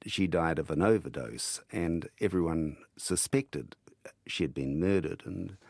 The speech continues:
and, uh, Peter said, "Well, you know," I asked him directly, "D-, was she murdered?" And he says,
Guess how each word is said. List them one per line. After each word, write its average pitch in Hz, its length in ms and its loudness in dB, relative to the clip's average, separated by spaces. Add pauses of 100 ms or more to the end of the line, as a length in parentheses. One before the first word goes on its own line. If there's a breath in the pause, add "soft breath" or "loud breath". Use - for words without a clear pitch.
(800 loud breath)
and, 110 280 6
uh, 104 260 4 (100)
Peter 123 240 6
said, 101 300 4
"Well, 95 340 4 (200)
you 90 140 0
know," 82 160 0 (880 loud breath)
I 87 80 2
asked 92 320 2
him 78 240 -2
directly, 76 480 0
"D-, - 180 -12 (460)
was 90 160 2
she - 140 0
murdered?" 82 300 4
And 78 120 2
he 82 60 2
says, 78 320 -2